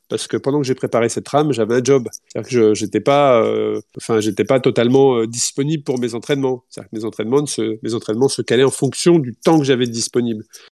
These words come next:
Et quand tu prépares une épreuve d'ultra-distance, ça demande beaucoup de temps.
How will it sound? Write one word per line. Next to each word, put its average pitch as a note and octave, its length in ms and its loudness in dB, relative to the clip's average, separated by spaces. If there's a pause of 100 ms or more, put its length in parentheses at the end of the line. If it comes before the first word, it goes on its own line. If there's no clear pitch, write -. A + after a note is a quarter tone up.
(140)
Et A2+ 60 -6
quand C3+ 120 2
tu - 140 -6
prépares B2 320 2
une B2 80 2
épreuve A2+ 240 -2
d'ultra-distance, A2+ 680 -2
ça A#2 100 -4
demande C3 340 2
beaucoup D3+ 480 0
de - 100 -10
temps. B2+ 200 0